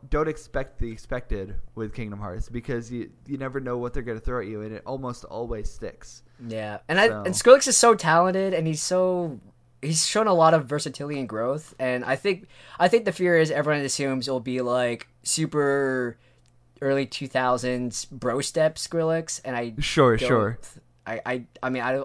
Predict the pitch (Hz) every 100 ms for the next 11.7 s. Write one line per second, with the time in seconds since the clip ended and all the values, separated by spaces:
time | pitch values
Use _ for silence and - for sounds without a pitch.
0 | - 131 127 - - - - - _ -
1 | 110 107 101 95 92 90 90 - 208 185
2 | - - 175 156 165 214 214 - 190 214
3 | 190 - _ - 185 180 202 180 214 185
4 | 139 123 127 - 180 160 156 160 - 131
5 | 135 139 - - - - 143 139 165 180
6 | 175 180 160 151 127 - 135 131 135 131
7 | 127 143 131 - 135 131 - 123 - 127
8 | 143 170 170 202 214 - 240 240 185 135
9 | 127 - - - 135 139 110 117 110 104
10 | 98 95 92 92 92 - - - 139 135
11 | 135 135 143 156 151 139 127